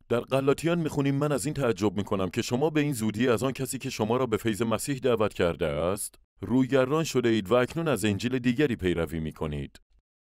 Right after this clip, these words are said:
و بعد در همون رساله غلاطیان بهشون میگه: «طوری از من پذیرایی کردید که گویی فرشته خدا بودم. بدون تردید بگویم که اگر ممکن بود چشمان خود را درآورده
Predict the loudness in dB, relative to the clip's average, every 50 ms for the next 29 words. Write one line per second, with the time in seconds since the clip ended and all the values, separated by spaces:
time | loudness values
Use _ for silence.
0 | _ _ _ -2 2 2 4 6 4 2 4 4 2 2 2 2 -2 -2 -2 -2
1 | -2 -2 0 0 0 2 2 0 2 2 0 0 0 0 -4 -4 -2 0 0 0
2 | 2 0 0 0 0 -2 -2 -2 -2 -2 0 0 0 0 0 -2 -2 -2 0 2
3 | 0 0 0 0 -2 -2 -2 0 0 -2 0 0 0 0 0 0 -2 0 2 2
4 | 2 2 -2 -4 -6 -6 -4 _ -4 -2 0 0 -2 -2 -2 -2 -2 -2 -2 -2
5 | -2 -2 -2 -2 -2 0 0 0 2 2 0 0 -2 -2 -2 -2 -2 -2 -6 -10
6 | -4 0 2 2 2 2 -2 -2 -2 0 -2 -2 -2 -4 -4 -2 -4 -2 0 2
7 | 2 2 0 0 0 -2 -2 2 2 0 0 2 0 -2 -2 -2 -4 -4 -2 -2
8 | -2 -2 -2 -2 -4 -4 -4 -2 -2 -2 -2 -2 -4 -2 -2 -4 -2 0 -2 2
9 | 2 4 4 4 4 2 2 2 2 2 2 2 2 2 -2